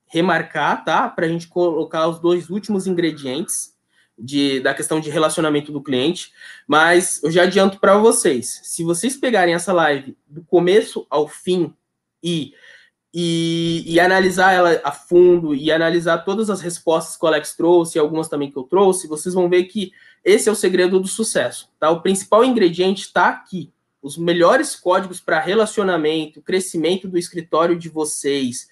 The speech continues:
crescimento do, dos resultados e das vendas e da retenção de clientes tá nessa live. Então, por favor, quem não viu, re-, é, é, é, veja, né? Se você tem algum conse-, conhecido aí que deveria estar aqui e não está,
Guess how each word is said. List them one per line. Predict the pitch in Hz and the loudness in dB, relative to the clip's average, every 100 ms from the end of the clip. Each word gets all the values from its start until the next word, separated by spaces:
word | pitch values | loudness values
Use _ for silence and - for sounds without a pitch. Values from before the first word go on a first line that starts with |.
| _ - - | _ -20 -16
crescimento | - 185 - 208 175 175 170 175 | 2 4 4 2 4 4 2 -2
do, | 165 160 | 2 2
dos | 156 131 | 2 -2
resultados | 175 196 196 - 151 180 170 160 | -2 0 -4 0 2 2 2 -4
e | |
das | 160 170 170 | 0 0 0
vendas | 147 160 175 143 | 0 2 2 -2
e | 151 | -4
da | 156 160 - - - _ | -2 -2 -2 -12 -20 _
retenção | 185 220 226 202 196 190 | 0 2 0 0 2 2
de | 175 | 2
clientes | 170 165 185 190 - | 2 2 2 0 -6
tá | - 165 | -2 0
nessa | 165 170 170 | 2 0 0
live. | 185 139 113 110 _ _ | 0 0 -2 -6 _ _
Então, | 202 196 | -2 0
por | 214 277 | 0 0
favor, | 233 180 160 151 | 2 2 0 -2
quem | 214 | 0
não | 254 196 151 | 2 2 0
viu, | 156 220 175 _ _ _ _ | -2 -2 -2 _ _ _ _
re-, | 190 185 | 2 2
é, | 143 | 2
é, | 151 151 151 147 135 139 | 0 4 2 2 0 -4
é, | |
veja, | 135 - 151 185 196 208 190 | -4 2 6 6 6 4 4
né? | 175 190 | 2 0
Se | 190 - 170 | -4 -10 -4
você | 165 165 | -4 -2
tem | 175 | 0
algum | 170 170 170 | 0 2 0
conse-, | 170 170 165 - | 0 -4 -4 -4
conhecido | 165 151 - 165 160 | -2 -2 -2 2 2
aí | 151 | 2
que | - 170 | -2 -4
deveria | 156 151 151 151 | -2 0 0 -2
estar | 160 156 | -2 0
aqui | 151 147 151 | 0 -2 -2
e | |
não | 151 165 | 0 0
está, | 160 170 151 - | -2 0 0 -2